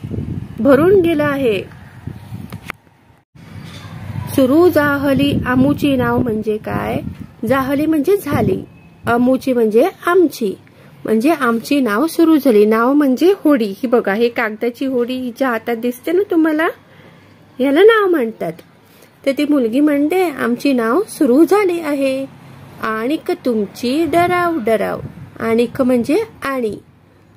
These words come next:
"आणि तुमची डराव डराव सुरू झाली आहे," अशी मुलगी म्हणत आहे. बटबटीत डोळ्यांचे ध्यान, विचित्र तुमचे दिसते राव. बटबटीत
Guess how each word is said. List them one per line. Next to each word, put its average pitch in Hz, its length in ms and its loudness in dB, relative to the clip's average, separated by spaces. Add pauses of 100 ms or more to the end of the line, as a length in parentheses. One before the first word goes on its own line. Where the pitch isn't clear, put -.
(260)
"आणि 226 340 0
तुमची 269 440 0
डराव 220 380 0
डराव 226 360 0
सुरू 359 360 2
झाली 262 380 0
आहे," 254 260 0
अशी 269 320 -2
मुलगी 269 340 2
म्हणत 359 340 2 (140)
आहे. 277 360 -2 (960)
बटबटीत 226 840 -2
डोळ्यांचे 247 760 2
ध्यान, 196 520 -2 (500)
विचित्र 240 720 0
तुमचे 208 680 2
दिसते 349 680 0
राव. 311 480 -2 (1160)
बटबटीत 254 720 -2